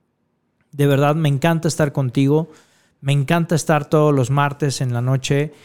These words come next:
en este espacio para ti, en este espacio donde, eh, justamente podemos hablar en esta intimidad de desarrollo personal y poder crecer juntos. Porque también, efectivamente, yo crezco cada que preparo el programa para ti.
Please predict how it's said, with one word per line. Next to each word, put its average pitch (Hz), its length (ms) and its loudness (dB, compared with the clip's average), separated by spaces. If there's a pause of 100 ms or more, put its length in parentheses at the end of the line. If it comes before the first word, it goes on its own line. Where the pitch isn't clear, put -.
(220)
en 135 120 -2
este 151 220 0
espacio 147 480 -2
para 120 320 -4
ti, 147 300 -2 (500)
en 135 140 -4
este 139 220 -2
espacio 147 640 0
donde, 131 640 -4
eh, 131 160 -6
justamente 143 680 -4
podemos 135 480 -4
hablar 127 260 -2
en 131 120 -4
esta 127 220 -6
intimidad 131 720 -2
de 139 180 -6
desarrollo 127 560 -2
personal 120 440 -6
y 127 60 -4
poder 120 340 -6
crecer 120 360 -6
juntos. - 520 -10 (540)
Porque 135 240 -2
también, 147 480 0
efectivamente, 131 720 -4
yo 127 160 -2
crezco 135 420 -4
cada 139 300 -4
que 135 100 -4
preparo 123 380 -6
el 123 80 -6
programa 120 560 -8
para 107 260 -10
ti. 165 280 -2